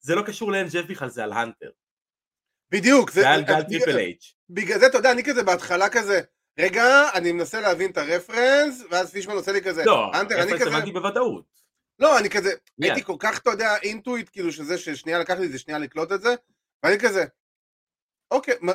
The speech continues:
Speaker 2: זה מצחיק, אבל כאילו, אתה לא מעליב אותו, <laughs> כאילו,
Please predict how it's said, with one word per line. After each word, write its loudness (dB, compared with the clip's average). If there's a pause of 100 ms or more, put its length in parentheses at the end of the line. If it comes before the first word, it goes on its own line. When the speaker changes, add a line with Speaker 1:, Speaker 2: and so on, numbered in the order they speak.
Speaker 2:
זה -2
מצחיק, 0
אבל 0
כאילו, -2 (1080)
אתה -14
לא -6
מעליב -2
אותו, -6 (260)
<laughs> -20
כאילו, -4